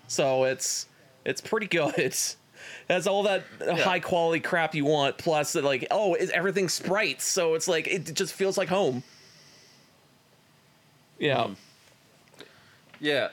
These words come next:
Speaker 2: no, like, whenever I play it, like, when it, when we were playing it, we beat it, by the way. We,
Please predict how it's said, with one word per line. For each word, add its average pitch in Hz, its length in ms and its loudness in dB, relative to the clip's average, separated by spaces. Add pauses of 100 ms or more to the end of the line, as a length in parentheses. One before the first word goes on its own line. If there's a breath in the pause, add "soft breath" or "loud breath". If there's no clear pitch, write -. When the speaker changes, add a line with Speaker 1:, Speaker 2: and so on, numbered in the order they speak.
Speaker 2:
no, 185 260 0
like, 196 320 -2
whenever 233 380 -2
I 240 100 0
play 117 460 0
it, - 160 -6
like, 117 420 0
when 135 180 -4
it, 151 160 -6
when 143 220 -2
we 160 100 -4
were 175 140 -4
playing 113 320 -2
it, 143 120 -4
we 131 100 -2
beat 120 300 -2
it, 80 220 -6
by 85 140 -4
the 85 80 -4
way. 80 260 -6
We, 107 320 -6